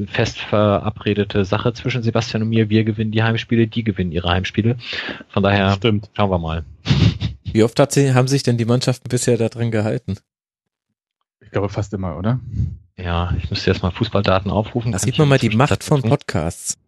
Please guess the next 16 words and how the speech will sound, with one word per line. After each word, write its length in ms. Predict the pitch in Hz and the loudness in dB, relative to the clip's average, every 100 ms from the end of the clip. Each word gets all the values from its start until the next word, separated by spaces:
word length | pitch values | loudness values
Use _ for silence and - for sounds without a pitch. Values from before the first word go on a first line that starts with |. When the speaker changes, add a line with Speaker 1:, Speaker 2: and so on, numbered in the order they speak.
| - | -4
Speaker 3:
liebe 220 | 107 98 | 0 2
Hörer. 380 | 104 95 92 104 _ _ _ _ _ _ - - - - - - - - - _ _ _ - | 2 0 -2 -6 _ _ _ _ _ _ -18 -16 -18 -18 -18 -18 -20 -20 -20 _ _ _ -10
Speaker 1:
Ja, 80 | 80 | 0
Speaker 2:
Ja. 60 | |
Speaker 1:
ich 120 | 92 104 | 4 4
glaub, 140 | 98 | 2
so 180 | 98 90 | -2 -4
wirklich, 300 | 92 120 117 | 0 0 0
äh, 400 | 110 104 98 92 | -4 -4 -4 -4
glücklich 320 | 104 107 143 - | -2 -2 -2 -2
sind 120 | 107 | -2
wir 80 | 98 | 2
beide 260 | 104 117 | 0 0
damit 260 | 82 85 - | -4 -6 -10
nicht, 200 | 110 - | -10 -6
aber 280 | 92 90 | -4 -4